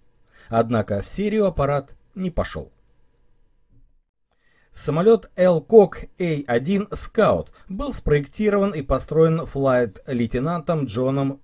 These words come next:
Элкоком, снискавшим мировую известность после первого беспосадочного перелёта через Атлантику вместе с Артуром Брауном на самолёте Викерс Вими.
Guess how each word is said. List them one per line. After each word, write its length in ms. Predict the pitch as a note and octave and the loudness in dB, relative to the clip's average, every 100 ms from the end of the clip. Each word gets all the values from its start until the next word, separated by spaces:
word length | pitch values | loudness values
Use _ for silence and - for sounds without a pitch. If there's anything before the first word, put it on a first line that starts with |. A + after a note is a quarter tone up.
| _ | _
Элкоком, 640 | F#3 D3+ - F#2+ G#2 D#2+ - _ - - - | -2 -2 -4 -6 -4 -6 -12 _ -20 -20 -20
снискавшим 760 | - A3+ A3+ - A#3 - G3+ | -8 -4 -4 -4 -6 -2 0
мировую 380 | D#3 C3 B2+ D#3+ | 2 2 2 0
известность 460 | F3+ A3 A3 A3 - | -2 -4 -6 -6 -6
после 380 | F#3+ F3 F3 D3 | -6 -6 -4 -8
первого 480 | - E3+ E3+ E3+ D3 | -4 -4 0 0 0
беспосадочного 1040 | C3 - B2+ B2+ - B2+ G#2+ - B2+ C3+ | -4 -2 -2 -2 -2 -2 -2 -4 -4 -4
перелёта 440 | F#3 G#3 A3+ F#3 | -4 -4 -4 -4
через 320 | D#3+ D#3+ C#3+ - | -4 -6 -6 -8
Атлантику 640 | C#3 D#3+ D3 G#2+ - E2 - _ - | -8 -4 -4 -4 -10 -14 -16 _ -10
вместе 640 | D3 G3 G3+ - F#3 F#3 | -6 -4 -4 -4 -4 -2
с 100 | - | -2
Артуром 580 | B2+ - C3 C3 C3 A#2+ | -4 -4 -2 0 0 0
Брауном 540 | F#3 F3 G2 E2+ C#2 _ _ G#3+ | 2 4 2 -4 -12 _ _ -4
на 180 | A#3+ | -4
самолёте 760 | G#3+ C#3 G#2 B2 D#3+ F3 E3 C#3+ _ - | -2 -4 -2 -2 -2 -2 -2 -4 _ -8
Викерс 720 | A2+ A#2 C3 A#2+ F3 E3 - | -6 -2 -2 -2 -4 -6 -8
Вими. 380 | C#3+ E3 G#2+ | -4 -2 -2